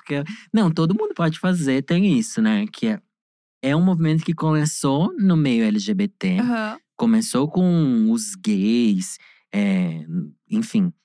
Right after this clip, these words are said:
Speaker 1: querendo performar algo que eles não podiam viver na vida deles,
Speaker 2: Aham.
Speaker 1: que é você ter uma visão de, você ter um destaque em algum momento, sendo que a sociedade te invisibiliza.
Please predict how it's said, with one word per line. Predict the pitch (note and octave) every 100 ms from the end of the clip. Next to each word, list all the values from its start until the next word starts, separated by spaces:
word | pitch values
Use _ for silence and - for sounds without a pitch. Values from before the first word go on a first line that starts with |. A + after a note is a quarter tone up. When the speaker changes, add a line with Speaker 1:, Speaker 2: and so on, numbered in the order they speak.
| _
Speaker 1:
querendo | - A2+ C3+ D#3
performar | D#3+ D#3 C#3 - C3+ B2+ B2 C#3
algo | D3+ C#3+ B2
que | A2+
eles | A#2 A2
não | A#2 C3+
podiam | C3+ A2+ A2
viver | G2+ F#2+ G2
na | G2
vida | F#2+ F#2+
deles, | E2+ B2+ - -
Speaker 2:
Aham. | -
Speaker 1:
que | G#2+
é |
você | G#2 - G#2+ - _ _ _ -
ter |
uma | A2 B2
visão | A2 A2+ G#2 A2 G#2+
de, | F#2 G#2 G2+ F2+ - _ _ -
você | G2 A2
ter | C3+
um | D3+
destaque | C3+ - - A#2 B2 C3 -
em | A#2+
algum | G#2+ A2
momento, | A2 G#2 G#2 C3
sendo | A#2+ G#2+
que | G#2+
a |
sociedade | F#2+ G2+ - G2 G2
te | F#2+ -
invisibiliza. | G2+ F#2 F#2+ F#2 F#2 F2+ G2 D#3 F3+ D#3 F#3